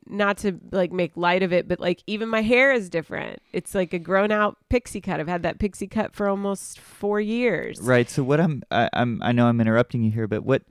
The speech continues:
Speaker 2: what I'm picking up from you is what you are carrying right now is newness.
Speaker 1: Yeah.
Speaker 2: You
Speaker 1: Oh.
Speaker 2: said new parenting, new body, new hair.
Speaker 1: Yeah. New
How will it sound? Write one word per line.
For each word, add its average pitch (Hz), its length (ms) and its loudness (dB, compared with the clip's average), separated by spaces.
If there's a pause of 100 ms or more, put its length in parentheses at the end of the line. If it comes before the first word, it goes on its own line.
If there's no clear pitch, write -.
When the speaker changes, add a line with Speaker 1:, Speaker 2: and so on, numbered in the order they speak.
(480)
Speaker 2:
what 127 180 4
I'm 120 140 4
picking 139 340 0
up 117 160 0
from 110 220 -4
you 113 320 4
is 101 500 -2 (380)
what 110 260 2
you 131 240 2
are 139 80 2
carrying 113 580 -2
right 107 240 -2
now 107 220 0
is 101 220 -4
newness. 110 680 -4 (1120)
Speaker 1:
Yeah. - 260 -6 (300)
Speaker 2:
You 120 120 -10
Speaker 1:
Oh. - 20 -8
Speaker 2:
said 110 240 0
new 110 380 2
parenting, 113 760 -2
new 107 160 -2
body, 107 640 -4
new 104 200 -2
hair. 110 520 -6 (260)
Speaker 1:
Yeah. 151 360 -10 (100)
New 170 840 -4